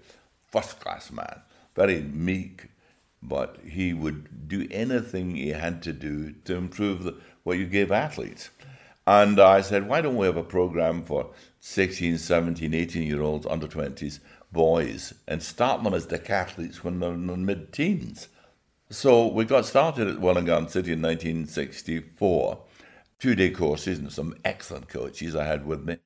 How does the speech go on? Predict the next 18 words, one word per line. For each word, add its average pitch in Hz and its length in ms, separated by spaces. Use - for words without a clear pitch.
The 82 280
April 120 300
of 80 60
the 78 60
next 78 320
year, 73 320
I 87 260
said, 92 240
"Okay, 101 280
why 104 260
don't 98 240
we 95 120
have 92 520
a, 53 500
a 85 100
junior 98 320
decathlon 95 680
competition? 110 640